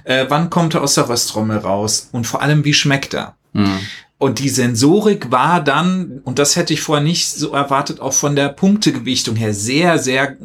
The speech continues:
Speaker 1: großer Bestandteil.
Speaker 2: Ah, okay.
Speaker 1: Also ich habe mich eher auf das Rösthandwerk an und für sich fokussiert
Speaker 2: Ja.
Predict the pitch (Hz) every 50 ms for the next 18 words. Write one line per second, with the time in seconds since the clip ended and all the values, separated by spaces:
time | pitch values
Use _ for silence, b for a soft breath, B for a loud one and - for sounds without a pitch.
0 | - - - 135 151 190 196 185 - 127 107 - - - - 82 90 98 92 -
1 | 80 62 71 85 - - _ _ - 110 113 110 113 110 104 - - 107 123 -
2 | 143 143 - 175 160 160 151 - 143 151 156 147 143 - - 156 131 135 120 143
3 | 170 170 - - - - - - 147 147 147 151 - 139 123 131 139 135 127 147
4 | 151 147 147 143 - - 147 139 170 185 - - - - - - 170 170 - 180
5 | 175 - - 190 185 190 220 214 202 - - 196 -